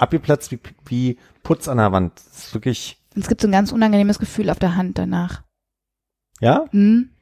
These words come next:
Speaker 2: finde ich.
Speaker 1: Ich hab's dann mit dem Messer einfach nur abge-, abgeschält irgendwann,
Speaker 2: Du
Speaker 1: weil
Speaker 2: kamst gar nicht mit, mit deiner Haut in
Speaker 1: ging,
Speaker 2: Berührung?
Speaker 1: also ich konnte, das ging nicht, das ging nicht auseinander, das war so fest, dass ich das nur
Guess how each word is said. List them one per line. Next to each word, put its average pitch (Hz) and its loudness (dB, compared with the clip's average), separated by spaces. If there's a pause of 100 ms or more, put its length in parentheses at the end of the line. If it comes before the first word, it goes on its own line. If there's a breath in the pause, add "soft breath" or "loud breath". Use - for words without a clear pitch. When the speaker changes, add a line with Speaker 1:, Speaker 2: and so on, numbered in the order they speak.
(180)
Speaker 2:
finde 196 -2
ich. 202 -8 (100)
Speaker 1:
Ich - -4
hab's - -4
dann 98 2
mit 92 0
dem 92 -2
Messer - -2
einfach - -8
nur 85 -10
abge-, 92 -8 (680)
abgeschält 104 -8
irgendwann, 92 -4
Speaker 2:
Du - -6
Speaker 1:
weil - 0
Speaker 2:
kamst 196 2
gar 180 2
nicht 196 -4
mit, 190 -6
mit 190 -4
deiner 190 0
Haut 185 -2
in 190 -4
Speaker 1:
ging, 185 -2
Speaker 2:
Berührung? 202 2
Speaker 1:
also 107 2
ich 113 0
konnte, 117 2
das 127 -6
ging 123 2
nicht, 90 -2
das - -12
ging 107 -4
nicht 107 -4
auseinander, 101 0
das 87 -4
war 92 0
so 101 -4
fest, - -4
dass 95 -6
ich 104 -4
das 104 -8
nur 113 -2